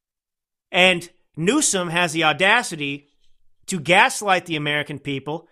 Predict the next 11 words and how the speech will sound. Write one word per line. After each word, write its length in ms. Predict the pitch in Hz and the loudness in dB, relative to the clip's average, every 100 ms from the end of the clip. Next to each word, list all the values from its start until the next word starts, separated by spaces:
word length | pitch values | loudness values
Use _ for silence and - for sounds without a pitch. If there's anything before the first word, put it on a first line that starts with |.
| _ _ _ _ _ _ _ _ _ - | _ _ _ _ _ _ _ _ _ 0
and 160 | 180 | 0
say 280 | - 208 196 | 2 4 4
that 120 | 185 | 2
he's 340 | 185 220 233 196 | -4 -2 -2 -2
defending 500 | 202 202 190 180 175 | -2 -2 -2 -2 -2
liberty. 380 | 165 123 104 _ _ - _ _ _ _ - | -4 -6 -12 _ _ -20 _ _ _ _ -8
Voting 420 | 120 180 208 226 | 2 4 4 2
rights 360 | 226 240 247 240 | 4 2 2 -2
are 100 | 226 | -2
under 180 | 240 | 0
attack? 500 | 247 233 233 277 - | -2 0 -2 -2 -6